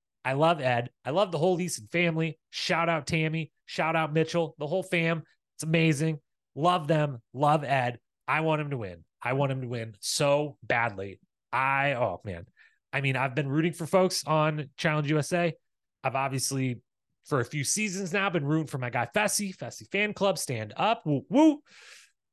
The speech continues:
But I, <laughs> I haven't rooted for anyone, uh, like I'm gonna be rooting for Ed in a long time on the challenge. I want him to win so dang bad. And he did really well as an alternate rookie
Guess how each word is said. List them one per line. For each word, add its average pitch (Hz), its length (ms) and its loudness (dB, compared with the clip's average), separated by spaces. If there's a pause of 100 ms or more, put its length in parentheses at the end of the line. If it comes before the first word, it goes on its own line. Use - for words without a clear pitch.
(180)
But 165 140 2
I, 156 120 2
<laughs> 147 220 -2
I 180 60 2
haven't 156 380 0
rooted 131 260 -2
for 120 100 -6
anyone, 107 520 -4
uh, 107 320 0
like 104 240 -2
I'm 101 100 -6
gonna 104 140 -6
be 101 120 -6
rooting 92 220 -8
for 104 140 -8
Ed 92 320 -6
in 117 140 -2
a 113 40 0
long 98 260 -2
time 95 280 -8
on 113 140 -6
the 92 60 -10
challenge. 95 320 -6
I 127 120 0
want 131 160 0
him 117 80 -6
to 113 60 -6
win 107 220 -4
so 147 480 2
dang 127 280 0
bad. 160 360 0
And 190 180 0
he 233 120 2
did 233 240 -4
really 269 220 0
well 220 480 0
as 147 160 -2
an 139 180 -2
alternate 208 640 2
rookie 175 540 0